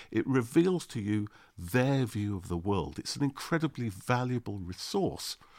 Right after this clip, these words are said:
to get an understanding of what it is that has led to this phenomenon. And I think, in many ways, the most culpable response of the government in two thousand and eleven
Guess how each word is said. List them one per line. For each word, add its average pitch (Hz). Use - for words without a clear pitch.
to 123
get 123
an 117
understanding 107
of 85
what 107
it -
is 80
that 85
has 90
led 82
to -
this -
phenomenon. 90
And 135
I 165
think, -
in 123
many 175
ways, 98
the -
most 117
culpable 98
response 92
of 90
the 90
government 104
in 90
two -
thousand 87
and 78
eleven 90